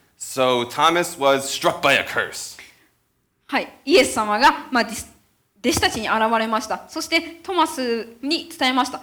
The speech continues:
Speaker 2: けどトマスは信じなかった。なのでトマスは呪いによって攻撃を受けた。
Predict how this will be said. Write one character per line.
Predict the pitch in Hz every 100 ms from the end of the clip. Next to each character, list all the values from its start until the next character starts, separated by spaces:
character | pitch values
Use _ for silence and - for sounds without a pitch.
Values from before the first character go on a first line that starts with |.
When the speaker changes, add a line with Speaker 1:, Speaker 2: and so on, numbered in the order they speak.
| -
Speaker 2:
け | 403
ど | 254
ト | - -
マ | 254
ス | 247
は | 180
信 | - 330
じ | 392
な | 370
か | 320
っ | 180
た。 | - - - -
な | 320
の | 392
で | 254 330
ト | - 381
マ | 392 285
ス | 214
は | 240 - - _ _ _ _
呪 | 208 254 381
い |
に | 370 339
よ | 349
っ | -
て | 294 - - - _ -
攻 | 277
撃 | 277 285
を |
受 | 220
け |
た。 | 170